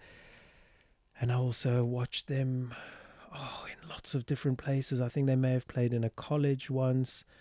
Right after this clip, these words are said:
I'm not sure. But at the time, I was working in the Bear pub, and I'd met a few people, a few locals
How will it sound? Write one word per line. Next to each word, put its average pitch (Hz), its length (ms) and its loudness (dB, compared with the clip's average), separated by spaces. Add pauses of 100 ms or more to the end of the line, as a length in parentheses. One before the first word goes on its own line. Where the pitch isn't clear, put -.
(340)
I'm 123 140 4
not 127 180 4
sure. 120 460 6 (560)
But 131 100 6
at 131 80 4
the 147 100 8
time, 143 400 6
I 123 80 6
was 120 160 6
working 123 720 4 (300)
in 127 180 0
the 117 80 0
Bear 120 440 4
pub, 127 540 2 (840)
and 117 160 0
I'd 117 200 0
met 131 540 0 (720)
a - 60 -2
few 190 280 2
people, 127 440 2
a 120 40 2
few 196 240 2
locals 131 880 2